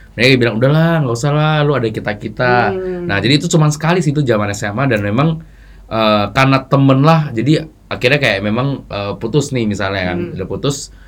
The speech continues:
Speaker 1: ya mungkin nggak direstuin karena temen, ya cuma itu sih, sisanya ya memang gua lebih ke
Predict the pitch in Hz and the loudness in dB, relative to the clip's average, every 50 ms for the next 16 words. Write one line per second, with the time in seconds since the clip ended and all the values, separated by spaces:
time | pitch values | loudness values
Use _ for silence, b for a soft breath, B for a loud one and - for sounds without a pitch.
0 | b b b b b - 101 104 104 107 123 180 170 135 113 110 117 110 107 110 | b b b b b -6 -4 -2 0 2 4 4 4 4 4 2 2 2 2 2
1 | 107 151 151 160 143 123 113 104 101 104 - 127 131 143 160 170 175 170 - - | 2 0 0 0 0 -2 -2 -4 -4 -4 -2 -2 0 2 2 0 0 -4 -8 -6
2 | - 135 135 143 156 170 175 208 180 - 156 147 156 - 123 113 123 123 156 170 | -6 -4 0 2 2 2 2 2 0 0 0 -2 -2 -6 -6 -4 -2 0 2 2
3 | 147 117 110 104 104 101 104 131 147 147 127 110 110 107 104 - 131 139 | 2 2 0 0 -2 0 2 2 4 4 2 2 0 -2 0 2 2 2